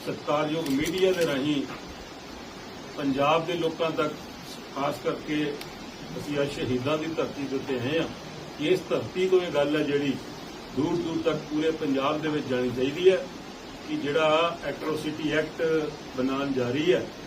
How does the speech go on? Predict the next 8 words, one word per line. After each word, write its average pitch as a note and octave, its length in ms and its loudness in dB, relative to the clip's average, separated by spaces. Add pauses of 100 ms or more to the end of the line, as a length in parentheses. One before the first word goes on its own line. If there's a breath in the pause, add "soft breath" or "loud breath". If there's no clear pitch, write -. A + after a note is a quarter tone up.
(220)
ਆਮ C3+ 200 -2
ਆਦਮੀ C#3 400 0
ਪਾਰਟੀ B2 300 0
ਦੀ B2+ 140 -2
ਸਰਕਾਰ, C3+ 520 2 (580)
ਉਹਦੇ E3 240 2
ਵਿੱਚੋਂ D#3+ 460 0 (640)
ਦਲਿਤ D#3 260 0